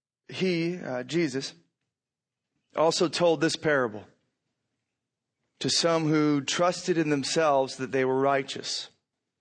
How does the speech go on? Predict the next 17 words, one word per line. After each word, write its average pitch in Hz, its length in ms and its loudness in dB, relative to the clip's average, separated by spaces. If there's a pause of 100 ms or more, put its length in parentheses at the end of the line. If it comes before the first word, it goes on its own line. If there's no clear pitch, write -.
(760)
and 135 100 -2
he 123 80 0
tre-, 147 280 -2
and 135 100 0
treated 147 360 0
others 131 300 0
with 120 160 -6
contempt. 117 540 -6 (1800)
Two 262 160 4
men 226 220 6
went 208 160 4
up 196 200 2
in 190 100 0
the 170 80 -2
temple 139 420 -2 (500)
to - 80 -8
pray, 135 380 -2